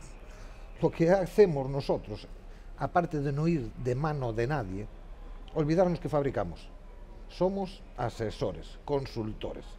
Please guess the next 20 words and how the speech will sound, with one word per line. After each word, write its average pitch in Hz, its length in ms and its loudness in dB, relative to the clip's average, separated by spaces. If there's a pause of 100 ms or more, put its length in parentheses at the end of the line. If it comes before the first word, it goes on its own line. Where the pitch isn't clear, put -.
(360)
materia 151 440 2
higiénico-sanitaria. 113 1040 -2 (1080)
Somos 190 320 2
capaces 170 560 2
de 143 100 2
cambiar 151 460 4
las 127 300 4
normas 90 680 -2 (760)
para 101 200 -2
aplicación 170 760 0
de 110 120 0
nuevas 202 480 0 (440)
tecnologías 120 800 0
e 120 80 2
innovaciones, 107 880 -2 (320)
no 127 200 0
dejarlas 95 500 -2
en 101 120 -4
el 160 120 2
cajón 185 460 0